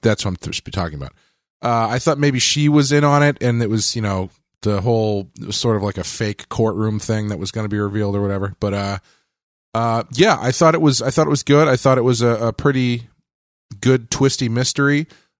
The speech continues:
Um, I learned that apparently the dress uniforms show off that, uh, Bashir's arms are freakishly long. <laughs>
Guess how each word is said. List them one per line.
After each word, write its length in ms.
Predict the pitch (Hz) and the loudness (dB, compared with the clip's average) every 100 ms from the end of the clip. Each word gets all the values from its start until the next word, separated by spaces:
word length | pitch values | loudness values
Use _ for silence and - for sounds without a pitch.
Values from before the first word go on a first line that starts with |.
| _ | _
Um, 760 | 123 123 117 117 110 110 107 110 _ - - _ _ - | 0 2 4 2 0 -2 -4 -6 _ -20 -20 _ _ -2
I 100 | 120 | 0
learned 420 | 117 127 131 117 | 2 2 2 0
that 380 | 120 120 113 - | 2 2 0 -4
apparently 720 | 110 135 131 135 127 117 107 | -2 0 2 0 0 0 -2
the 260 | 104 104 107 | -4 -4 -4
dress 460 | 95 110 143 156 131 | -4 -2 0 0 -2
uniforms 800 | 117 92 110 104 98 90 - - _ _ _ - | -2 -2 -4 -4 -4 -6 -8 -14 _ _ _ -8
show 320 | - - 120 | -4 0 2
off 300 | 113 110 - | 2 0 -2
that, 340 | 113 101 90 107 | -2 -2 -4 -6
uh, 840 | 104 92 87 85 82 - 71 67 98 | -4 -4 -6 -8 -12 -14 -14 -14 -8
Bashir's 500 | 95 - 143 175 131 - | -4 -2 2 2 2 0
arms 400 | 101 135 82 76 | 2 2 0 -8
are 120 | 67 | -8
freakishly 720 | - - 90 143 73 - 71 | -8 -6 -2 -2 -2 -6 -6
long. 360 | 80 82 - | -6 -6 -6
<laughs> 40 | - | -6